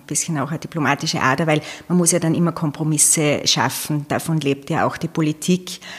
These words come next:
äh, und auch das Miteinander. Und letzten Endes gelingen auch nur dann, äh, Projekte, äh, die man umsetzen kann, wenn man da möglichst viele mit im Boot hat.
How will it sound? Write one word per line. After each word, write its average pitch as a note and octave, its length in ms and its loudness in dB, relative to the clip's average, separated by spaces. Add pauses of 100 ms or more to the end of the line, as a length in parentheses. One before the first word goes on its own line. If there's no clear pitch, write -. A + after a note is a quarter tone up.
(160)
äh, D#3+ 200 2
und F3 260 2
auch D3 160 4
das E3+ 220 0
Miteinander. D#3 880 2 (380)
Und E3 500 0
letzten D3+ 300 4
Endes D#3+ 180 2
gelingen E3 400 2
auch C3 160 0
nur E3 140 0
dann, C#3 360 0
äh, C#3+ 380 -2 (160)
Projekte, D#3 560 0
äh, C#3+ 300 2 (480)
die D#3+ 80 0
man D3+ 100 2
umsetzen D#3 640 2
kann, C3+ 340 2 (380)
wenn C3+ 160 4
man C#3+ 160 2
da C#3+ 300 2 (200)
möglichst D3+ 480 -2
viele D3+ 240 2
mit D3 340 0
im D#3 160 2
Boot B2+ 360 -4
hat. - 320 -4